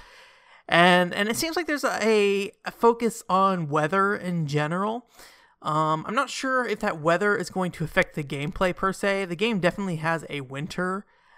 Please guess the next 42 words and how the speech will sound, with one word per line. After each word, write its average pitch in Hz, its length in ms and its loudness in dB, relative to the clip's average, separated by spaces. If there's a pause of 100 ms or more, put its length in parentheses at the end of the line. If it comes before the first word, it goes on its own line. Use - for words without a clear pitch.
(120)
vibe 151 640 2
to 196 180 -4
it. 208 220 -6 (520)
If - 80 -12
you 165 60 0
hear 160 40 0
me 151 80 -2
clicking, 151 300 -6
I'm 139 100 -8
just 143 160 -10
clicking 147 220 -6
around 135 160 -6
this 127 100 -16
trailer 131 340 -8
real 135 100 -4
quick 139 260 -10
just 143 200 -14
so 165 60 -8
you 160 80 -8
can 147 80 -8
get 143 140 -10
an 131 60 -14
eye 139 200 -4
<laughs> - 20 -2
on, 208 140 0 (160)
on 165 100 -4
some 156 160 -8
stuff. 160 300 -4 (480)
Um, 156 340 4
it's - 120 -6
definitely, 202 420 -2
uh, 160 140 0
uh, - 480 -8
it 185 140 -4
seems 214 260 -2
to 185 40 -10
be 180 100 -2
focused 170 380 2
on 160 140 2
the 151 80 -6
winter, 143 300 -6
which, - 200 -10